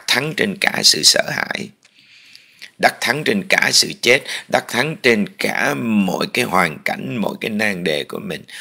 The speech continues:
Và mình chỉ có đắc thắng mình đi tới thôi. Cho nên là rửa,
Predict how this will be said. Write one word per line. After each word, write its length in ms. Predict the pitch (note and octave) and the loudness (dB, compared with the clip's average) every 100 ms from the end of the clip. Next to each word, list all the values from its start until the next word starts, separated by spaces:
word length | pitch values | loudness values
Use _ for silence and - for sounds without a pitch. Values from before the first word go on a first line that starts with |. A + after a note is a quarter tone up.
| - | -14
Và 120 | - | -6
mình 200 | E2 D#2 C#2+ | -4 -4 -2
chỉ 140 | D#2 | 0
có 120 | - - | 2 2
đắc 120 | - - | 0 -2
thắng 240 | B1 C#2 | -4 -2
mình 120 | C2+ | -2
đi 120 | E2 F2 | -2 0
tới 220 | C2+ C2 - | 2 2 0
thôi. 100 | - - - - - - _ _ _ _ _ _ _ _ - - - - - - - - | -8 -16 -20 -20 -20 -20 _ _ _ _ _ _ _ _ -20 -18 -14 -14 -12 -10 -12 -2
Cho 120 | G2 | 2
nên 380 | G2 G2 F#2 F#2 - - | 4 4 2 -4 -8 -14
là 400 | - F2 E2+ D#2 C#2 - | 0 2 4 2 -2 -10
rửa, 520 | B1+ D#2+ G2+ F2+ G#2 | -8 2 6 6 6